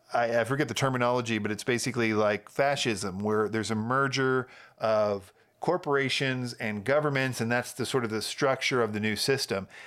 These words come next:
And in this scenario, that really doesn't work because the corporations will be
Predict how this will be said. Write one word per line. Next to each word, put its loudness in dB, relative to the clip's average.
And -2
in -6
this 0
scenario, 2
that 2
really 2
doesn't -2
work 0
because -4
the -4
corporations 0
will 2
be -2